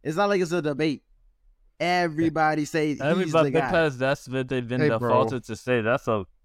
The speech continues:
Speaker 2: uh, politically correct basketball answer.
Speaker 1: No, it's not.
Speaker 3: You could,
Speaker 1: If you
Speaker 3: you
Speaker 1: one
Speaker 3: could
Speaker 1: of the
Speaker 3: name
Speaker 1: guys,
Speaker 3: us
Speaker 1: you gonna say, "I'm the guy."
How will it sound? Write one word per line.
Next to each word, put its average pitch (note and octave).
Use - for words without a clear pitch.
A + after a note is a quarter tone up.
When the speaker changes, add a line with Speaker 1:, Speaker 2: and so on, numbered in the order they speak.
Speaker 2:
uh, F#2
politically A#2
correct G#2
basketball F2+
answer. D#2+
Speaker 1:
No, D3
it's C3
not. D3+
Speaker 3:
You G#3
could, -
Speaker 1:
If D3
you A3
Speaker 3:
you G#3+
Speaker 1:
one G#3
Speaker 3:
could G3
Speaker 1:
of F#3
the F3
Speaker 3:
name F3
Speaker 1:
guys, F#3
Speaker 3:
us D3
Speaker 1:
you E3+
gonna F3+
say, F3+
"I'm F3+
the D#3+
guy." B2